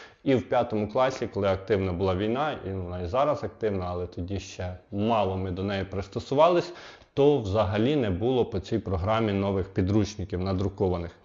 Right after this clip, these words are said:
От, е, щоб, е, подолати цю, цей бар'єр, то було виділено півтора мільярда гривень, щоб діти продовжили навчатись за новою програмою.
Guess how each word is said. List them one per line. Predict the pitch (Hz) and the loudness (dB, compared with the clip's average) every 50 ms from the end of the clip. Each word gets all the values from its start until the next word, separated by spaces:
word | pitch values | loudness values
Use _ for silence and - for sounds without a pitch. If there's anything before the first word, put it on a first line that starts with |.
| - - - - - - - _ _ - | -20 -20 -20 -18 -18 -20 -20 _ _ 4
От, | 143 139 117 - - 117 | 4 4 4 4 6 6
е, | 104 101 | 6 6
щоб, | 98 - - - 117 107 87 - - 104 | 4 2 2 4 6 6 6 4 2 0
е, | 98 95 87 - - - - - - _ _ _ | 0 0 -2 -6 -12 -18 -20 -20 -20 _ _ _
подолати | 131 127 113 107 123 117 113 101 92 90 - - 95 90 87 - - - _ _ _ _ | 4 6 6 8 8 8 8 8 6 4 2 -4 -6 -6 -8 -10 -18 -20 _ _ _ _
цю, | - - 101 92 85 - - - _ _ _ - - - - - - - _ _ _ _ - - | -4 0 0 0 0 -2 -6 -14 _ _ _ -20 -20 -20 -20 -20 -20 -20 _ _ _ _ -20 -16
цей | - - 107 92 87 80 - - - - - | -2 2 2 2 2 0 -4 -10 -18 -12 -8
бар'єр, | 95 90 123 131 143 147 160 180 196 202 190 - - | 0 4 6 6 8 8 8 8 6 6 4 4 2
то | 110 95 | 2 2
було | 90 110 139 156 | 4 4 4 6
виділено | 147 156 143 135 139 131 127 127 123 117 | 8 6 6 6 4 2 2 2 0 0
півтора | 117 - - 113 101 - - 113 107 123 117 | -2 0 0 0 0 2 0 0 2 2 2
мільярда | 117 107 101 101 104 101 98 98 110 107 | 2 2 2 2 2 0 0 0 -2 -2
гривень, | 95 117 135 151 160 160 156 | -2 -2 -2 -2 0 -2 -4
щоб | 151 - - 110 95 87 87 | -4 -4 -4 -2 -2 -2 -2
діти | 90 120 135 135 - 143 | -2 -4 -2 -2 -4 -4
продовжили | - - 104 92 104 101 92 90 92 95 92 | -4 -2 -2 -2 0 -2 -2 -2 -4 -4 -4
навчатись | 90 92 90 - - 139 139 135 - 131 92 80 - | -4 -6 -6 -6 -4 -4 -4 -2 0 -2 -2 -2 -2
за | 107 110 120 127 - - - | -2 -2 -2 -2 -6 -8 -6
новою | 104 101 101 92 95 104 101 104 101 | -4 -2 0 0 2 2 0 0 0
програмою. | - 107 101 92 95 101 92 87 87 85 | -2 -2 -2 -2 0 -2 -2 -2 -2 -6